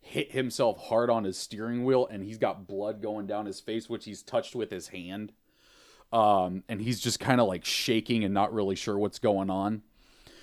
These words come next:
Um, the interloper is coming down on you in this weird frickin' form. And, uh, Micah, you're basically using your energy, the, this, this consciousness that you have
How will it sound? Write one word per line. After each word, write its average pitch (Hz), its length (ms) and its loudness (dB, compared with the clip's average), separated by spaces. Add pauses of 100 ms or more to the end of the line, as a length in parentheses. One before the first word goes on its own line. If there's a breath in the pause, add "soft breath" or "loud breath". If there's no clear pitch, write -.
(200 loud breath)
Um, 95 640 6 (280)
the 110 440 2
interloper 131 640 6
is 104 100 -4
coming 113 400 -2
down 104 300 2
on 101 320 2
you 90 420 -2
in 92 220 -6
this 92 240 -4
weird 95 800 -4 (720)
frickin' 101 300 -2
form. 101 560 0 (560 soft breath)
And, 104 640 -4 (240)
uh, 98 440 -2
Micah, 123 720 6 (300)
you're 127 500 4
basically 120 580 2
using 113 720 4
your 104 580 6
energy, 110 520 4
the, 98 300 2
this, 98 420 -2
this 95 340 -8
consciousness 120 600 -2
that - 140 -4
you 190 220 -2
have 95 260 -2